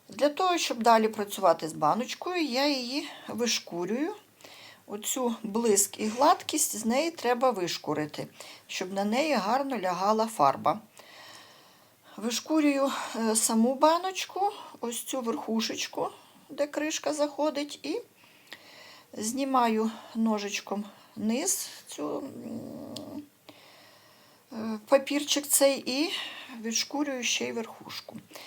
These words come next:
На верхушку у мене планується ось така декупажна карта. Діти і гусачки. Верхушка нерівна, там вона виямки на ній, і верх-, е, зроблене ось це напис, і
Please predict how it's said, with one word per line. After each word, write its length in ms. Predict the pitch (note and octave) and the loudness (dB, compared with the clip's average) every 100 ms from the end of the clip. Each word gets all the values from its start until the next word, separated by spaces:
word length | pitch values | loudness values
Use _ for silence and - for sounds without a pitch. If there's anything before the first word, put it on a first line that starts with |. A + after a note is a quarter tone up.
| - - - | -16 -14 -2
На 80 | A#3 | 2
верхушку 560 | C#4 D4 G#4+ - - | 2 0 -4 -4 -4
у 20 | |
мене 280 | C4 B3 C#4+ | 0 2 0
планується 800 | D4+ A#3 A3 A3+ C#4 D4+ - D4+ - - | -2 2 4 4 2 -2 0 -2 -4 -10
ось 220 | A3+ C#4 - | -6 -4 -4
така 440 | A#3 A3+ A3 C#4 - _ - - - - | -6 -2 -2 -2 -6 _ -20 -20 -18 -2
декупажна 760 | G#3+ G#3+ G#3 A3+ C4 C4+ A#3 A#3+ | 0 0 -2 0 0 0 -6 -6
карта. 460 | - D3+ D3+ - D#3+ - | -2 -2 -2 -6 -10 -10
Діти 480 | E3+ A3+ D#4 - C#4+ - _ - - - - | -8 -4 -4 -4 -8 -12 _ -20 -20 -20 -10
і 100 | A3+ | -4
гусачки. 720 | A3+ A#3+ - A#3 - - C#3+ D3+ - - - - - | -2 -2 -2 -2 -4 -4 -6 -6 -14 -18 -18 -18 -10
Верхушка 580 | G#3+ C#4 - G#4+ - D4 | 2 2 2 -2 4 4
нерівна, 580 | A#3+ A3+ G3+ G#3+ A3+ B3+ | 6 4 2 2 2 2
там 280 | C4 C4+ B3+ | 2 2 2
вона 460 | A#3+ A#3 A3+ A3 - - - _ _ _ _ _ _ _ _ - | 0 4 4 4 -2 -20 -20 _ _ _ _ _ _ _ _ -10
виямки 580 | F#3 F#3 G3 C#4 G3+ C4 | -2 2 4 4 0 -2
на 160 | C4+ C#4+ | 0 2
ній, 260 | D4+ D#4+ | 2 0
і 180 | D#4+ B3 | -2 -2
верх-, 880 | A3+ A3 A3+ - G3+ G3+ G3+ G3 F#3+ | -2 -2 -4 -4 -2 -2 -4 -6 -6
е, 40 | |
зроблене 560 | G3+ A3 A3 G#3+ G#3+ G#3 | -4 0 0 0 0 0
ось 140 | G#3 | -2
це 240 | - G#3 G3+ | -4 -4 0
напис, 600 | G#3+ E4 E4 B3+ - - | 2 2 2 -2 -2 -4
і 280 | G3+ G3 | -4 -6